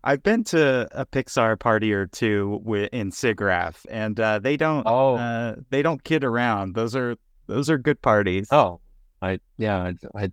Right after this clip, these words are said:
Speaker 2: don't remember <laughs> that we have the, uh, in sigraph. Yeah, yeah. But yeah, we have rap party, you know, we just
Speaker 1: Yeah.
Speaker 2: usually would rent, like, a big venue, people sit there, watch movie, then after that we have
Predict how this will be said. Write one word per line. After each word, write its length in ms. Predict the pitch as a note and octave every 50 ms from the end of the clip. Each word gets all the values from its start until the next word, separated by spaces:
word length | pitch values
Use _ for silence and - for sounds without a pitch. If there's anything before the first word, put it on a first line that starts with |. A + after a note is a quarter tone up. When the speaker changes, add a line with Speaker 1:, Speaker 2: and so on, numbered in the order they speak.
| -
Speaker 2:
don't 200 | - G#2+ G#2 G2+
remember 380 | F#2+ F2 F2 F2+ F#2 F2 - F2+
<laughs> 240 | - - - - -
that 180 | G2+ - - -
we 120 | - G#2 F2+
have 240 | G2+ F#2+ F#2+ - -
the, 100 | - F2+ - _ _
uh, 120 | - F#2 F2+ - _ _ _ _ -
in 100 | A2 G#2
sigraph. 500 | - - - A2+ G2+ - G#2+ D#2+ D2+ F2 -
Yeah, 180 | G2+ G2 F#2+ - - -
yeah. 140 | F#2+ F#2 - _ _ - - - - - - _ _
But 140 | - C#3+ C#3+
yeah, 200 | C#3 C3 B2 A#2+
we 260 | B2 C3 B2 C3 B2+
have 220 | A#2 A2 G2+ F#2+ G2
rap 260 | G2 G2 G2 - -
party, 560 | - F#2+ F#2 F#2+ F2+ F#2+ F#2 F2+ F2 E2+ - -
you 160 | G2 G2 F#2
know, 240 | F2+ F2 E2 D#2+ D#2+ F2
we 160 | F2+ F2 F2
just 220 | F2 F#2+ F2+ E2 -
Speaker 1:
Yeah. 320 | G#2 G2 F#2+ F#2 F2+ F2 E2+ _ _ _ _ _ _
Speaker 2:
usually 300 | - G2+ F2+ G2+ F2+ F2+
would 200 | F2+ F2+ F2 F2 F#2
rent, 460 | F#2 F#2+ F#2+ F2+ F#2 F#2 F2+ F2+ - _
like, 140 | - F2+ E2+
a 40 | E2+
big 240 | E2 - G2+ F2+ - _
venue, 760 | - G2 F2 F#2 F#2 F#2 F2+ F2+ F2+ F2 F2 F2 E2+ E2+ E2+ - _ _ _ _
people 260 | - F#2 - F#2 F2 E2+
sit 320 | - - - G2 F2+ F2
there, 340 | F2+ F2 E2+ E2+ E2+ E2+ E2
watch 380 | F2 F2 F2 E2+ E2+ - - _ _
movie, 400 | - F#2+ F2+ F2+ F#2+ F#2 F2+ F2+
then 220 | E2+ E2 D#2+ E2 -
after 280 | - F#2 F#2 - - F2+
that 160 | F2 F2 E2+
we 100 | E2+ F2+
have 140 | E2+ E2+ D#2+